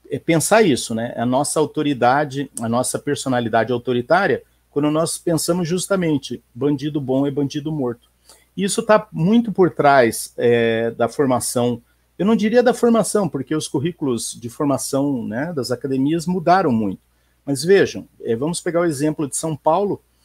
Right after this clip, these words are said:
que começou a ter, por exemplo, direitos humanos, né,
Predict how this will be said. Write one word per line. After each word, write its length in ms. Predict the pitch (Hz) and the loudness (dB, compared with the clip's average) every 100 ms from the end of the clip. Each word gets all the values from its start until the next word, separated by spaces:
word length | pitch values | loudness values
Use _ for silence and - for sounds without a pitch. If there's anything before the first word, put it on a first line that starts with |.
| _ _ | _ _
que 100 | 165 | -4
começou 720 | - 190 180 - 185 190 185 - | 0 0 0 0 4 4 2 0
a 120 | 143 | -2
ter, 800 | - 147 156 156 156 151 147 139 | 0 0 2 0 0 -2 -2 -4
por 160 | 147 | -4
exemplo, 340 | 131 143 131 131 | -4 -2 -4 -4
direitos 420 | 127 127 127 123 | 0 0 -2 -6
humanos, 600 | 180 156 190 214 - - _ _ _ _ | -2 0 0 -2 -8 -14 _ _ _ _
né, 720 | - 117 139 120 107 107 92 | -8 -4 -4 -4 -4 -6 -8